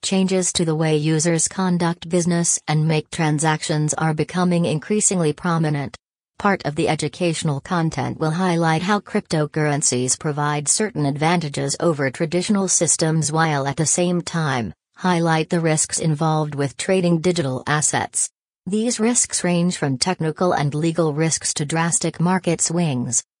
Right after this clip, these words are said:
It is therefore important to improve investors' understanding of cryptocurrency, digital assets, and help them make rational investment decisions,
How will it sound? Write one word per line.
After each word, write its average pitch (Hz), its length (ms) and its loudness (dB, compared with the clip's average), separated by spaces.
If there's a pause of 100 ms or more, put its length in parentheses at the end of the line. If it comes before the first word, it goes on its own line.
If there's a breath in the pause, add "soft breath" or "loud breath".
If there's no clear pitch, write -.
(220)
It 190 120 2
is 180 160 2
therefore 170 520 2
important 185 640 0
to 165 120 -2
improve 160 400 0
investors' 170 680 0
understanding 180 800 2
of 151 180 -4
cryptocurrency, 151 1040 -2 (240)
digital 156 480 -2
assets, - 640 -2 (160)
and 185 180 2
help 196 300 0
them 170 260 2
make 151 260 0
rational 160 500 2
investment 160 680 -2
decisions, 139 720 0